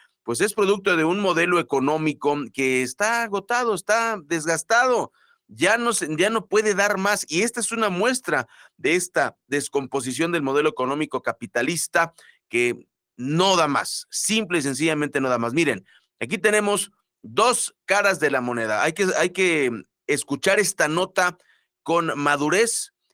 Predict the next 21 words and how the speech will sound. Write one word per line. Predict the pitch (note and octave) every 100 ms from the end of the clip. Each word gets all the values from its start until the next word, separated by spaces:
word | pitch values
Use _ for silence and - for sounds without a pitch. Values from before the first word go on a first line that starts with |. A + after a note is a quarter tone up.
| _
y | E3
con | - D3+
mucha | F3+ F#3+
inteligencia. | F3+ D#3 C3+ B2+ C3 B2 C3+
Una | A3 B3+
mujer, | G#3 F3+ D#3+ D3+ - _ _
quien | - B2+
dijo | D#3+ F3+
ser | E3+ E3
madre | D#3+ D#3+ D3+
de | C3+
una | D3
estudiante | D3 C3 C3 D3 D3+ C3+
del | A#2+
Colegio | B2 C3 D#3 D3+
de | C3+
Bachilleres | C3+ - A2+ D3 D3+ -
Plantel | B2 A2+ C#3+ C#3+ -
uno, | E3 D#3 C#3+
El | B2+ A#2+
Rosario, | A2+ A2+ E3 E3 B2+ A#2